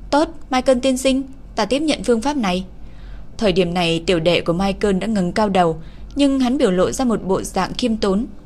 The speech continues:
Một hồi lâu sau, quần áo trên người Trương Hồng Na đã cởi ra hoàn toàn. Michael lập tức bổ nhào đến, đem nàng áp ngã xuống đất,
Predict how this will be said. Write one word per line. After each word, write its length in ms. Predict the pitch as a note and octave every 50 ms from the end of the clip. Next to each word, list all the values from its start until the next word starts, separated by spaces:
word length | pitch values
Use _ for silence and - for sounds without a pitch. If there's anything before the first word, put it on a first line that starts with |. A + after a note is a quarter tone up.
| -
Một 160 | - G3+ F#3 E3+
hồi 160 | F#3 F3+ D#3+
lâu 160 | C#3 F3+ F#3+
sau, 360 | F#3+ - - G#3 G3 F#3+ F#3+ - - - - - - -
quần 140 | A3 G3+
áo 120 | F#3+ F#3+ A3
trên 220 | A#3+ D4+ C#4 C4
người 120 | A#3 F#3+ D#3+
Trương 220 | - - C4 B3
Hồng 180 | A#3+ A3 F#3 -
Na 240 | - G#3+ A3 A3 A3 G#3
đã 80 | - -
cởi 180 | A#3 A#3+ G3 D3+
ra 140 | - A#3
hoàn 260 | A#3+ A#3 A3 G3+ F#3+ F3+
toàn. 280 | - F#3+ F#3+ F3+ F3 F3+ - - - - - - - -
Michael 500 | B3 A#3+ A#3+ A#3+ B3 A#3+ A#3 A3 A3 G3
lập 100 | - -
tức 180 | - C4+ C4+ C4
bổ 120 | A3 F#3+
nhào 240 | E3 E3+ F#3+ F#3 F3
đến, 260 | D#3+ F3 F3 F#3+ A#3 D#4 - - -
đem 240 | - G#3 G#3 G3 F#3+
nàng 240 | F#3 F3+ E3+ D#3+ D#3 D#3+ - -
áp 160 | - B3 -
ngã 160 | A3 G#3 A3
xuống 220 | A3 - G#3 G3+ G3+
đất, 140 | B3+ C#4+